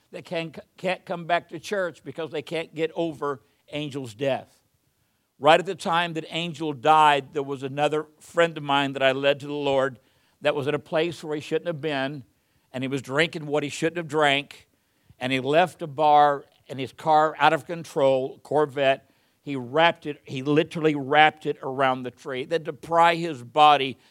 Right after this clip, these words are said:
out of the vehicle. He broke a couple ribs and broke his ankle, but he lived. My question to God, "Why did you allow this one to live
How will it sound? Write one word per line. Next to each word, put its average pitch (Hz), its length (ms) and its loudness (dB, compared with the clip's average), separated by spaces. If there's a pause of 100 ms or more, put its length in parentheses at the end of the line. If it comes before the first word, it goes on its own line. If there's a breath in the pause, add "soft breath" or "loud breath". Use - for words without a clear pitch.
(160 soft breath)
out 147 140 4
of 139 80 -6
the 139 100 0
vehicle. 127 560 -4
He 123 120 -12
broke 139 320 -2
a 143 40 -16
couple 156 320 -2
ribs 135 480 0
and 127 140 -12
broke 147 240 -6
his 120 160 -14
ankle, 147 480 -2 (260 soft breath)
but 143 120 0
he 143 100 2
lived. 139 520 4 (580)
My 147 140 6
question 175 500 0
to 156 80 -4
God, 147 540 2
"Why 135 240 -2
did 175 180 -8
you 160 160 -6
allow 147 420 2 (800)
this 165 300 0
one 151 160 -8
to 143 80 -4
live 147 500 0